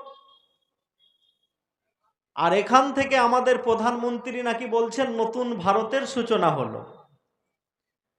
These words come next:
আমরা তো ভেবেছিলাম দু হাজার চোদ্দ সাল থেকে এই নতুন ভারতের সূচনা হয়েছে,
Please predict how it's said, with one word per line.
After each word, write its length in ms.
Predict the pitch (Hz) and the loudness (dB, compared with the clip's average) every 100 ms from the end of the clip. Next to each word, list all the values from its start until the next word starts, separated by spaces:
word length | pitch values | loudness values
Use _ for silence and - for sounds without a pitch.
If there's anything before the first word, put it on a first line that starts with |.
| _ _ _ _ _ _ | _ _ _ _ _ _
আমরা 300 | 143 196 262 | 2 6 6
তো 160 | 277 277 | 8 6
ভেবেছিলাম 800 | 240 247 262 277 262 262 254 233 | 6 4 2 2 4 4 4 0
দু 120 | 247 | 0
হাজার 380 | 226 240 247 247 | 2 2 2 0
চোদ্দ 440 | - 247 240 254 | 0 -2 0 -2
সাল 260 | 240 240 233 | 0 0 0
থেকে 260 | 254 247 | -2 -2
এই 80 | 240 | -2
নতুন 360 | 226 220 247 233 | -2 -4 -4 -2
ভারতের 420 | 220 226 233 226 | -2 -2 -2 -4
সূচনা 460 | 226 208 226 220 | -4 -6 -4 -4
হয়েছে, 520 | 196 196 220 226 262 | -4 -2 -2 -2 -4